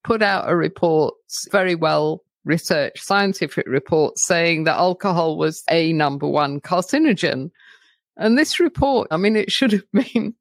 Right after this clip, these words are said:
headline news everywhere, but it was kind of buried. It makes me so angry because that kind of information, we have a right to know that. And gradually, you know, it's coming out, and now it's quite well known that alcohol is linked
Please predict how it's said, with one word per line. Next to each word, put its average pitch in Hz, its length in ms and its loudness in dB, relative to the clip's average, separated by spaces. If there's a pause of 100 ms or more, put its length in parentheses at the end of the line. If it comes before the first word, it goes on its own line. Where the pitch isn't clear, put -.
(140)
headline 214 580 -2
news 208 280 0
everywhere, 175 640 0
but 202 140 2
it 214 100 0
was 240 180 -2
kind 233 300 -2
of 170 120 -6 (260)
buried. 143 520 -2 (560)
It 220 200 2
makes 202 340 0
me 220 120 4
so - 260 2
angry 156 420 0
because - 520 -4
that 190 180 0 (100)
kind 160 200 2
of 151 80 -2
information, 147 960 -2
we 170 140 4
have 202 180 0
a 147 100 -2
right 147 320 0 (140)
to 151 80 -2
know 139 260 0
that. 139 300 0 (600)
And 202 160 2
gradually, 220 640 0
you 170 60 -2
know, 147 140 2
it's - 180 -6
coming 147 340 -2
out, 139 240 0
and 160 140 0
now 170 300 2
it's 143 220 -6
quite 226 280 0
well 156 200 0
known 165 320 0
that 156 180 0
alcohol 147 420 0
is 139 180 0
linked 160 280 0